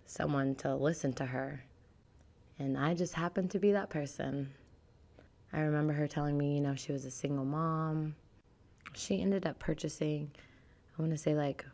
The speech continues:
four accessories, and at the end of the visit wanted to tip me. But I told her, you know, this is what we do at Enjoy, delivering this exceptional experience, and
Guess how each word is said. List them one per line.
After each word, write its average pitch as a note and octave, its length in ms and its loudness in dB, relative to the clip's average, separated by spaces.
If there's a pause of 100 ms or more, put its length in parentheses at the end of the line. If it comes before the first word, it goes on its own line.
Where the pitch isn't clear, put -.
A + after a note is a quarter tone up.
(140)
four D#3+ 500 4
accessories, D3 840 0
and C3+ 300 -2 (1080)
at D3+ 220 -4
the C#3+ 100 0
end D#3 220 2
of D3+ 60 2
the C#3+ 80 0
visit D#3+ 360 4
wanted C#3 300 0
to C3+ 100 -6
tip B3+ 320 2
me. C3 340 2 (2250)
But D#3+ 140 0
I D3+ 100 2
told D#3+ 280 4
her, D3 240 2 (380)
you E3 80 4
know, D#3+ 120 6
this E3 200 6
is G3 100 4
what E3+ 120 6
we D3+ 120 6
do D#3 200 6
at D3+ 100 6
Enjoy, C#3 440 2
delivering C#3+ 420 2
this C#3+ 480 -2 (140)
exceptional D3 1000 -4
experience, C#3+ 840 -2
and C3+ 260 -2